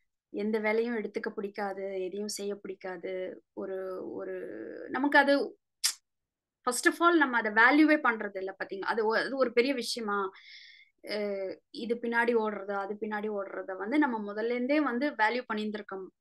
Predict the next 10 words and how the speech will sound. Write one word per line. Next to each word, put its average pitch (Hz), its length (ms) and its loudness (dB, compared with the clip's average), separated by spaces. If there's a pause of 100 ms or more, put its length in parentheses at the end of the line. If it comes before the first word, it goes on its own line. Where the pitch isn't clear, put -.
மாட்டோம். 196 560 -2
அல்லது 294 360 2 (500)
இப்ப 277 260 0
வந்து 294 240 6
அதனோட 254 400 2 (380)
வேல்யூ 269 260 6
இன்னும் 277 240 2
குறைஞ்சிருச்சுன்னு 240 600 0
வச்சுக்கோங்க. 185 320 -6
அந்த 185 180 -4